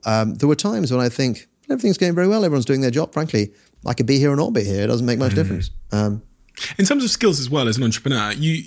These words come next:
Speaker 2: I heard you talk about public speaking being integral to,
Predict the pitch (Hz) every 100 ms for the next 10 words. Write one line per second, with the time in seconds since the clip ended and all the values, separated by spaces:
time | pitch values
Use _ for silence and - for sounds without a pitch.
0 | - 143 139 170 165 147 143 135 - 123
1 | - - 175 117 110 101 101 104 98 101
2 | - 98 98